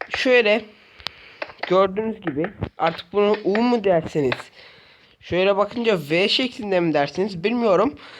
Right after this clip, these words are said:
E, bunu üçten bayağı yapabilirsiniz yani. Ben bunu yapmayacağım.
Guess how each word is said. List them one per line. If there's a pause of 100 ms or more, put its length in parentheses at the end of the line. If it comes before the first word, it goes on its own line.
(280)
E, (1300)
bunu (160)
üçten (800)
bayağı
yapabilirsiniz
yani. (880)
Ben (500)
bunu
yapmayacağım.